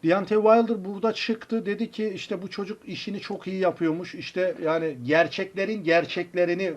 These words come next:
burada anlatıyormuş. Yaptığı işten çok memnunmuş Deontay Wilder ve izleyenlere de diyor ki bunu dinleyin çünkü bu adamın diyor kanıtları, delilleri çok gerçektir diye bu şekilde bir açıklama yaptı. Arkadaşlar bunlar yanlış şeyler.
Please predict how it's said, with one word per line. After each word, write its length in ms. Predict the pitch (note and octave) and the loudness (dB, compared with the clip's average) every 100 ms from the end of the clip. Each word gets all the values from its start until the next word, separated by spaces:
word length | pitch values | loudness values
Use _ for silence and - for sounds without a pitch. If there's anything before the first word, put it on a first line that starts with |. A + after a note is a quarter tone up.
| D3+ | -6
burada 340 | D3 D3 C#3+ | -4 -2 -2
anlatıyormuş. 760 | D3+ C#3+ C#3+ D#3+ C#3 E3+ - - - - - - | -2 -2 -2 -2 -4 -6 -12 -16 -20 -20 -20 0
Yaptığı 440 | D3+ E3 - G3+ | 2 2 0 -6
işten 320 | F#3+ - G3+ | -6 -6 -6
çok 280 | F3+ F#3 F3+ | -6 -8 -2
memnunmuş 640 | F3 F3+ F3+ G3 F3+ D#3 - | 2 2 0 -2 -4 -4 -2
Deontay 360 | D#3+ D3+ D#3+ | -2 -2 -2
Wilder 520 | D#3 D#3 D3+ D3+ E3+ F#3+ - _ C#3+ | 0 0 0 -2 -6 -8 -14 _ -2
ve 300 | E3 F3+ F#3+ | 4 4 4
izleyenlere 640 | E3+ D#3 F#3+ F#3+ F#3+ F#3+ | -4 0 2 2 0 0
de 100 | F#3 | -2
diyor 120 | G3+ | -4
ki 180 | G3+ E3 | -6 -6
bunu 220 | F3 F3+ | -6 -6
dinleyin 440 | D3+ F3 F#3 F#3+ G3+ | -6 -4 -4 -4 -6
çünkü 360 | - F3 F#3 | -12 -10 -8
bu 120 | E3 F3 | 0 2
adamın 380 | E3+ F3 F#3 | 2 0 -2
diyor 160 | E3+ E3 | -2 -2
kanıtları, 600 | - E3+ E3+ E3+ E3 D3+ | 0 0 0 0 0 0
delilleri 480 | D#3+ E3 E3 E3 E3+ | -2 -2 0 0 -2
çok 240 | F3 E3+ | -6 -4
gerçektir 680 | D3+ D3+ B2+ F#3 - D#3+ C3+ | -2 -2 -2 -8 -6 -4 -2
diye 200 | D3 F#3+ - - _ - | -2 -4 -8 -20 _ -10
bu 80 | |
şekilde 360 | - E3+ D3+ D#3 | -6 -6 -4 -2
bir 80 | D#3+ | -2
açıklama 440 | D3 - C#3 C3+ | -4 -6 -6 -4
yaptı. 280 | A#2+ - G#2 - - - | -4 -6 -12 -18 -20 0
Arkadaşlar 560 | D#3+ D#3+ F#3+ E3+ D3 C3 | 2 2 0 -4 -4 -6
bunlar 240 | D3+ D3+ | -4 -2
yanlış 360 | B2 B2 B2 A#2 | -2 0 -2 -4
şeyler. 340 | - G2+ F2 | -8 -12 -14